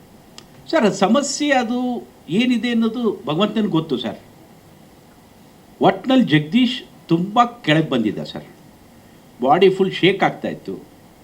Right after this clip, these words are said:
ಅವ್ನ ಮೊದಲು ನೀವೇ ನೋಡಿರ್ತೀರ. ಚಿನ್ನದಂತವ್ನು ಕಳ್ಕೊಂಡ್ವಿ ನಾವು. ನಮ್ಗೆ ಆಫೀಸಲ್ಲಿ ಕೂತ್ಕೊಳ್ಳೋಕ್ಕೂ ಆಗಲ್ಲ ಸರ್. ಒಂದೇ ಟೇಬಲ್ ಮೂರು ಚೇರ್ ಸರ್ ನಮ್ದು. ಹಾಳು ಮಾಡ್ಬಿಟ್ರು ಸರ್,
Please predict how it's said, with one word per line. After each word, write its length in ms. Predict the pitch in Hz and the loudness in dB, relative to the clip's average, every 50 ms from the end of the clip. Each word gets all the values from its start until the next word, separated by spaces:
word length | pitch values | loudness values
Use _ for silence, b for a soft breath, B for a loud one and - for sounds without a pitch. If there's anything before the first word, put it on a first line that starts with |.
| - - - - - - - - - - | -20 -20 -20 -20 -20 -20 -20 -12 -6 -2
ಅವ್ನ 160 | 120 135 131 | 0 2 2
ಮೊದಲು 280 | 135 135 151 202 196 | 2 4 4 4 6
ನೀವೇ 200 | 160 156 180 196 | 6 8 8 8
ನೋಡಿರ್ತೀರ. 480 | 185 160 156 147 143 127 - - 107 95 92 92 - - - - - _ _ - - - - - - - - - - - - - - - - - - - - - - - - - - - - - - - | 8 6 4 4 2 0 -2 -4 -6 -6 -6 -10 -14 -20 -20 -20 -20 _ _ -20 -20 -20 -20 -20 -20 -20 -20 -20 -20 -20 -20 -20 -20 -20 -20 -20 -20 -20 -20 -20 -20 -20 -20 -20 -20 -20 -20 -20 -2 2
ಚಿನ್ನದಂತವ್ನು 640 | - 226 262 262 247 240 240 220 180 240 262 302 | 4 6 6 6 4 4 2 2 0 0 0 0
ಕಳ್ಕೊಂಡ್ವಿ 460 | - 175 165 175 175 196 185 170 147 127 | 2 2 2 2 2 2 2 4 4 2
ನಾವು. 340 | 113 98 85 90 104 113 - - - - - - 104 | 2 0 -2 -6 -10 -10 -12 -16 -20 -20 -16 -10 -8
ನಮ್ಗೆ 380 | 120 139 147 147 147 151 143 135 127 117 107 101 87 76 - - b b b b b b b b - - - | -6 -4 -2 0 2 4 4 4 4 4 2 0 -4 -6 -10 -12 b b b b b b b b -20 -8 -2
ಆಫೀಸಲ್ಲಿ 380 | 113 156 180 208 196 165 180 165 | 0 0 0 2 2 2 0 0
ಕೂತ್ಕೊಳ್ಳೋಕ್ಕೂ 460 | - - 180 180 - 180 160 156 175 | 0 -2 -2 0 0 0 2 2 2
ಆಗಲ್ಲ 240 | 151 131 117 104 98 | 0 0 0 -2 -6
ಸರ್. 200 | - - 95 - - - - - - - - - - - - - - - - - - - - - - - - - - - - - - - 120 | -8 -10 -14 -16 -16 -20 -20 -20 -20 -20 -20 -20 -20 -20 -20 -20 -20 -20 -20 -20 -20 -20 -20 -20 -20 -20 -20 -20 -20 -20 -20 -20 -14 -4 0
ಒಂದೇ 400 | 135 160 185 190 185 202 202 196 | 2 2 2 4 4 4 4 4
ಟೇಬಲ್ 520 | - - - - 170 165 170 170 180 185 | 2 2 2 2 2 4 4 2 2 2
ಮೂರು 280 | 165 147 160 175 170 - | 4 6 6 4 4 4
ಚೇರ್ 220 | - 165 147 - | 2 2 2 2
ಸರ್ 200 | - - 127 107 | 0 -4 -4 -4
ನಮ್ದು. 260 | 104 95 92 90 90 85 - - - - - - - - - - - - - - - - - - - | -4 -6 -6 -8 -10 -10 -12 -16 -20 -20 -20 -20 -20 -20 -20 -20 -20 -20 -20 -20 -20 -20 -8 0 2
ಹಾಳು 180 | 165 175 175 | 4 4 4
ಮಾಡ್ಬಿಟ್ರು 400 | 170 170 160 139 131 117 - 101 | 4 4 4 4 2 -2 -4 -8
ಸರ್, 220 | - - 101 80 | -10 -8 -10 -10